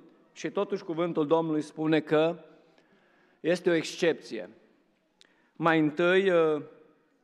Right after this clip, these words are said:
Apostolul Pavel spune, „Nimic nu ne poate despărți de dragostea lui Dumnezeu decât o inimă rea și necredincioasă.”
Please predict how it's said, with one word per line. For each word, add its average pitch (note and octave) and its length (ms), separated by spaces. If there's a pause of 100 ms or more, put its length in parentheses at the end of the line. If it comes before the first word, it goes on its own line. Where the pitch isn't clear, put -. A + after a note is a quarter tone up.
(240)
Apostolul D3+ 460
Pavel D#3 260
spune, D#3 300
„Nimic E3 520
nu D3+ 160
ne D3 140
poate C#3 680 (220)
despărți B2+ 640
de B2 160
dragostea B2+ 540
lui A#2+ 120
Dumnezeu A#2+ 720 (680)
decât C3+ 440
o C#3 120
inimă D#3 720
rea C3+ 680
și F3 480 (600)
necredincioasă.” C#3 1080